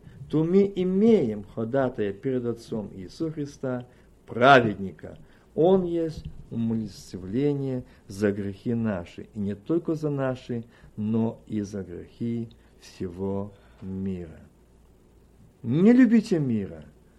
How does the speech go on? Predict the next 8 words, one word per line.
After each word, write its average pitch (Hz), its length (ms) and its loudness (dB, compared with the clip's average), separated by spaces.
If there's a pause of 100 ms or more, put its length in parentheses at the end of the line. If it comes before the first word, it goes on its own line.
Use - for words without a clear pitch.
(340)
не 165 220 8
того, 254 320 6
что 214 280 6
в 202 60 6
мире. 95 540 -2 (340)
Кто - 360 4
любит 202 380 2
мир, 143 360 0